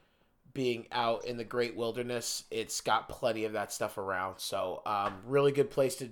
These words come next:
to, to go up there. The drive's not nearly as bad as I think you originally think it's going to be. Um, and particularly if you're gonna visit Maine anyways, um, if you can spend a weekend up there, I think it's great. Garby, you live up there, but you, you got a little summary for us?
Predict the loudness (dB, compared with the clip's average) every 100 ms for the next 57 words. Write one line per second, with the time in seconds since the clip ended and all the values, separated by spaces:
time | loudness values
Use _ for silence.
0 | -12 -8 -8 -8 _ _ -8 -2 0 0
1 | 0 0 -2 -2 -4 0 2 0 -4 -6
2 | -6 -6 -6 -6 -8 -10 -18 -20 -8 -8
3 | -2 0 0 -2 -6 -6 -8 -8 -6 -8
4 | -6 -8 -8 -12 -10 -6 -6 -6 -8 -6
5 | -6 -10 -20 -16 -4 -4 -4 -8 -4 -2
6 | 4 6 6 2 0 0 -2 -4 -6 -4
7 | -6 -6 -8 -10 -6 -4 -4 -6 -8 -6
8 | -6 -8 -12 -14 -12 -8 -6 -6 -6 -6
9 | -8 -6 -6 -6 -8 -12 -8 -8 -8 -14
10 | -20 -12 10 12 12 8 6 8 10 10
11 | 12 10 10 6 -2 -6 -6 4 6 6
12 | 4 0 2 0 0 -2 2 2 2 -4